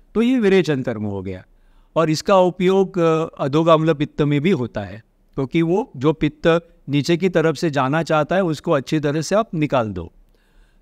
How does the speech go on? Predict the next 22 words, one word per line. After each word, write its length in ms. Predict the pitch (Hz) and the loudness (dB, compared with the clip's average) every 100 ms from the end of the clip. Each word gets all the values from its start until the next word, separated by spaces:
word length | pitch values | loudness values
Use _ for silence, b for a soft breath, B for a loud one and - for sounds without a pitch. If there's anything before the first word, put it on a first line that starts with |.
| _ _ _ _ | _ _ _ _
तीसरी 320 | 165 160 226 | -2 0 2
बात 280 | 233 214 202 | 4 2 4
है 60 | 208 | 2
बस्ती 420 | 147 147 - 143 | 0 -2 0 -2
की, 240 | - 95 | -2 -4
यानी 220 | 113 131 147 | -2 -2 -2
कि 200 | 165 139 | 0 0
एनिमा 320 | 139 127 107 | -2 -2 -4
की। 280 | 98 95 - _ | -8 -12 -14 _
कभी-कभी 800 | - 143 185 185 185 190 196 196 - | -2 0 0 0 2 0 -2 -6 -8
ऐसे 320 | 165 147 131 | -2 -2 2
अम्ल 260 | 180 156 170 | 2 4 2
पित्त 240 | 160 - | 0 0
होता 240 | 175 165 170 | 0 2 0
है 100 | 165 | 0
कि 160 | 165 | 0
जो 200 | 156 165 | 0 -2
बहुत 300 | 151 131 147 | 0 0 0
सालों 280 | - 147 151 | 0 0 0
से 180 | 143 151 | -2 -2
रहता 320 | 139 127 139 | -2 -2 -2
है 180 | 131 131 | -2 -6